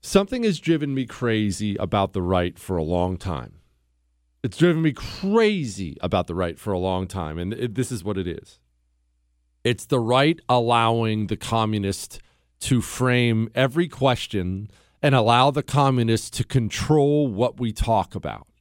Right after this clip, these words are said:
And I just went off on him last night, so I don't want it to sound like I'm picking on him, cause I'm not mad about this, but it did drive me crazy. Remember when Trump was president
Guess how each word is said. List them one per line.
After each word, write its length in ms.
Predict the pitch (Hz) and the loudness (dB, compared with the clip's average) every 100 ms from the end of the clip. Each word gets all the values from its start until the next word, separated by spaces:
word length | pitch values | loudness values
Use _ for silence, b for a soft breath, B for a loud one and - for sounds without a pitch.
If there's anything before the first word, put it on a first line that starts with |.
| _ _ _ _ _ _ _ _ - | _ _ _ _ _ _ _ _ -2
And 520 | 143 131 120 113 104 | 2 4 4 2 0
I 140 | 101 127 | 0 0
just 260 | 151 151 | -2 -2
went 120 | 165 | 0
off 240 | 131 127 - | 2 2 2
on 100 | 117 | 0
him 100 | 107 | 2
last 260 | 107 104 | 0 0
night, 160 | 107 101 | -2 -2
so 140 | 113 | 0
I 100 | 104 | 0
don't 120 | 107 123 | 0 -2
want 160 | 120 | -2
it 80 | 123 | -4
to 60 | 110 | -6
sound 300 | - 104 107 | -2 -2 0
like 160 | 107 | -2
I'm 140 | 110 98 | 0 4
picking 340 | 135 - 95 | 2 2 0
on 180 | 85 82 | 0 0
him, 100 | 101 | 0
cause 100 | 113 | 0
I'm 80 | 101 | 0
not 200 | 110 107 | 0 0
mad 360 | 110 113 107 | 2 4 2
about 300 | 95 87 85 | 0 -6 -6
this, 200 | 92 92 | -8 -10
but 120 | - | -4
it 120 | 107 - | -4 -2
did 180 | 127 | -4
drive 300 | 110 120 110 | -2 0 0
me 140 | 110 113 | -2 -4
crazy. 640 | - 131 127 131 - 107 | -2 0 2 0 -2 -2
Remember 260 | 110 165 214 | 2 2 0
when 180 | 247 | -2
Trump 300 | 226 - 170 | -2 -2 -2
was 160 | 160 - | -2 -6
president 580 | - 110 92 98 98 | -2 -2 0 -2 -4